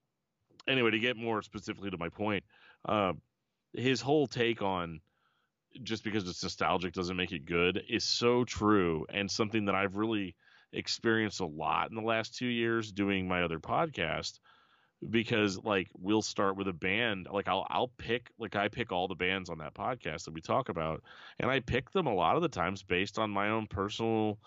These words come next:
experiences with listening to them or the nostalgia I may or may not have had for 'em.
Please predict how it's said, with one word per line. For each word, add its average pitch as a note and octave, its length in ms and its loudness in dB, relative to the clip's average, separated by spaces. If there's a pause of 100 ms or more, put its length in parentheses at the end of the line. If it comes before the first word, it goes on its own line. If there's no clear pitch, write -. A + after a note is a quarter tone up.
(260)
experiences G#2+ 1200 -2
with F#2 320 0
listening F2 440 0
to E2+ 100 -6
them D#2 380 2
or D#2+ 440 4 (340)
the G#2 120 4
nostalgia F#2+ 680 2
I F2 160 2
may F2 140 -4
or F2+ 120 -2
may F2 120 -6
not E2 140 -4
have D#2 100 -10
had F#2 240 -2
for E2+ 240 -4
'em. D#2+ 100 -6